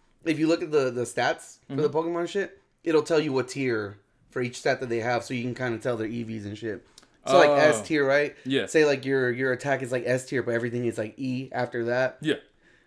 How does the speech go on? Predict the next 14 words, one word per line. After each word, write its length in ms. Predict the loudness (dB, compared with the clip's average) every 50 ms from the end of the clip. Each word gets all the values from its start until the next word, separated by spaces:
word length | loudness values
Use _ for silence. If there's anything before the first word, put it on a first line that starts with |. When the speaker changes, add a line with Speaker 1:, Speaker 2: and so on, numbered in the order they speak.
| _ _ _ -2
Speaker 1:
Um, 520 | 0 2 2 2 2 0 -4 -6 -10 -12 -16 _ _ _ _ _ _ _ _ _ _ _ -16 -2
'cause 120 | -2 0 2
they 120 | 4 4
also 280 | 4 4 2 2 0 0
have, 220 | 2 0 0 0
like, 160 | -2 -4 -4
the 80 | -4 -2
whole, 180 | 0 0 0 0
like, 140 | 0 -2 -2
natures 520 | -2 -2 -2 -2 -2 -2 -4 -4 -4 -6 -6
or 120 | -4 -4
whatever, 320 | -2 -2 -2 -4 -4 -4 -4
right? 260 | -2 -2 0 0 -2
Speaker 2:
Mm-hmm. 240 | -2 -4 -6 -8